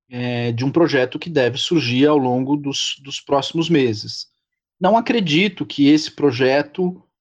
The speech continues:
eles vão tentar, obviamente, o impeachment, isso não tá descartado, eles vão tentar, de fato eles vão tentar.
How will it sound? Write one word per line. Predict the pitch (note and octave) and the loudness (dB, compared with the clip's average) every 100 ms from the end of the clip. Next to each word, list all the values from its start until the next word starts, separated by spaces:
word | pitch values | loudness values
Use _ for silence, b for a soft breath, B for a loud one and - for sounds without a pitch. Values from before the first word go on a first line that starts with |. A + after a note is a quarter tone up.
| _ _ | _ _
eles | E3+ G3+ | 0 2
vão | E3 E3+ | 2 0
tentar, | G3+ D#4 D4 G3+ | 2 0 2 4
obviamente, | D#3+ C3+ D3 C#3 C3 C#3+ | 2 0 -2 -2 -4 -4
o | |
impeachment, | C#3 A#2 E3 F#3 F#3 - C3+ B2 | -6 -2 2 2 2 -2 -4 -4
isso | - D#3+ | -4 -2
não | D3+ D#3+ | 0 0
tá | E3+ D#3 | 0 -2
descartado, | - G3 F#3+ E3 C3 A#2+ | -2 -4 0 0 0 -2
eles | A#2 | -8
vão | A#2 A#2+ | -6 -4
tentar, | D#3 F#3 F#3 G#2 - _ | -4 0 0 0 -6 _
de | _ B2 | _ -10
fato | - B2 - | -2 -2 0
eles | D3 | -2
vão | D3 D#3 | 0 -2
tentar. | F3+ F3+ B2 - | -2 -2 -2 -2